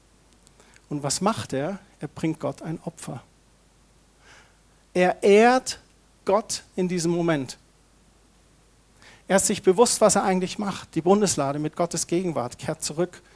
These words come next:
nach Jerusalem. Ehrfurcht, Respekt, Gottesfurcht.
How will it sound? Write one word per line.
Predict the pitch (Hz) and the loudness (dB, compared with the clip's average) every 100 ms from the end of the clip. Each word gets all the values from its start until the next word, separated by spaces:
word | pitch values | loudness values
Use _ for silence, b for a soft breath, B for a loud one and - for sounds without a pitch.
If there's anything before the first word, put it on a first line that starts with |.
| b b b b - | b b b b -4
nach | 147 | -4
Jerusalem. | - 151 147 165 135 127 120 123 _ _ _ _ _ _ _ _ _ _ - b b b b | -2 -4 -2 -4 -4 -8 -12 -16 _ _ _ _ _ _ _ _ _ _ -20 b b b b
Ehrfurcht, | - 170 180 143 120 - | 4 4 6 0 0 -6
Respekt, | 147 - - 160 - | -6 -4 -2 -6 -4
Gottesfurcht. | 143 156 - - 143 131 | -4 -4 -10 -10 -14 -14